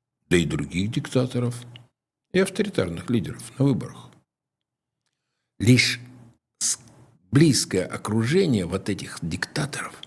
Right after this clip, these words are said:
питает к ним скрытую неприязнь. Люди,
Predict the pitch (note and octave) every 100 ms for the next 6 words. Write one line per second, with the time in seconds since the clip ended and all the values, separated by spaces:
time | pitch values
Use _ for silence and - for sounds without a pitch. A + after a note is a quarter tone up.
0 | - - - - - G#2+ - C3 A2+ -
1 | G#2 G#2 - - - - - G#2+ G#2 F#2+
2 | F2 F2 E2+ C#2+ C2+ - - - - -
3 | - _ _ _ _ _ _ _ _ _
4 | _ _ _ _ _ _ _ _ _ -
5 | G2+ E3 G#3+ F2+ C#2+